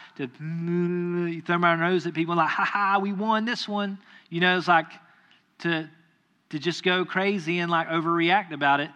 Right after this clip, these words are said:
Or are we gonna be gracious in our response? Are we gonna be loving? Are we gonna be patient? 'Cause there are gonna be people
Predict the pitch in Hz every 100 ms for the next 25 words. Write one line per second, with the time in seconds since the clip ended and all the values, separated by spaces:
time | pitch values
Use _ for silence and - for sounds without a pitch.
0 | - - - - 170 175 175 170 175 170
1 | 170 156 139 143 180 185 - 156 151 -
2 | - - - _ _ _ _ _ _ 160
3 | 156 156 143 - 175 170 107 - - -
4 | _ _ _ _ _ _ _ _ - 147
5 | 165 175 165 147 180 156 147 147 160 160
6 | 156 - 202 208 - 147 160 143 170 175
7 | 165 160 - 226 175 151 151